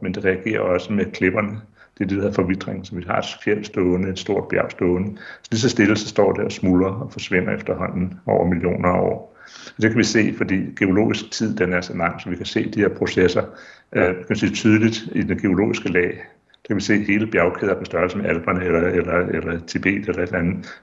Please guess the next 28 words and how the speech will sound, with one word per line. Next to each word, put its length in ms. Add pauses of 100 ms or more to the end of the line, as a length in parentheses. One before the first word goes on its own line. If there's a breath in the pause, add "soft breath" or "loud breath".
forsvinde 440
simpelthen, 500 (100)
øh, 260 (200)
over 180
sådan 160
en 60
geologisk 520
periode. 360 (680 loud breath)
Og 100
det 300
er 120
fordi, 340
at 180
de 180
optager 380
C 220
O 160
to 300
fra 360
luften, 440 (180)
øh, 240
men 100
samtidig 380
med, 100
at 60
de 140
smuldrer 380
og, 400